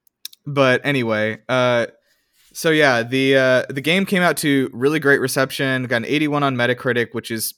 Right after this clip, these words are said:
pretty, pretty fucking good for a, for a new I P. Um, it sold extremely well at launch, and by the way, I didn't realize this, it came out a week after The Witcher Three. <laughs>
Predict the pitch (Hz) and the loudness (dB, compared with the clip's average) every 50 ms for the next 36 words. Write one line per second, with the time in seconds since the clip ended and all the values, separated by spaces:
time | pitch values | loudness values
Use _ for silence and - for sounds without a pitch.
0 | _ _ - - 139 135 127 123 123 120 120 117 - _ - - 123 123 123 120 | _ _ -16 -8 -6 -4 -2 -2 -2 -4 -4 -6 -8 _ -10 -8 -6 -4 -4 -4
1 | 120 - 117 113 123 113 113 110 113 107 104 104 - 110 107 104 104 104 95 90 | -4 -6 -8 -6 -6 -8 -6 -4 -4 -4 -6 -6 -8 -6 -4 -4 -4 -4 -6 -10
2 | - - 107 107 110 107 107 107 104 101 101 - 107 101 101 101 101 101 - - | -10 -8 -8 -6 -4 -4 -4 -2 -4 -4 -6 -6 -6 -6 -6 -6 -8 -10 -12 -10
3 | - 113 113 110 110 110 107 110 113 - _ _ _ _ - - - - - _ | -6 -4 -4 -2 -4 -4 -6 -8 -12 -16 _ _ _ _ -20 -20 -20 -20 -20 _
4 | _ - 143 143 139 - - 151 151 135 131 123 - - 156 170 185 175 156 151 | _ 0 0 0 2 2 2 2 2 2 2 0 -2 -4 -2 -2 0 0 2 2
5 | 151 151 135 - 120 123 131 143 156 160 - - - 135 131 123 127 127 135 - | 2 2 2 0 0 0 0 0 -2 -4 -6 -8 -4 -2 -2 0 -2 -2 -4 -4
6 | - 139 143 160 180 180 185 180 185 190 180 - 131 147 151 151 160 175 175 160 | 0 2 2 4 4 4 6 6 6 6 4 2 2 0 0 0 0 2 2 2
7 | 151 - 143 135 - 107 - - 147 143 143 139 135 120 110 131 139 135 - - | 2 0 -2 -2 -2 -4 -4 -4 -4 0 0 2 0 0 0 0 -2 -2 -2 0
8 | 117 127 131 - - 135 120 117 120 135 135 - 139 131 - 139 139 131 143 139 | 0 0 0 0 -4 -4 -4 -2 -2 -2 -2 -2 -4 -2 0 2 2 2 4 2
9 | 160 151 - | 0 0 -2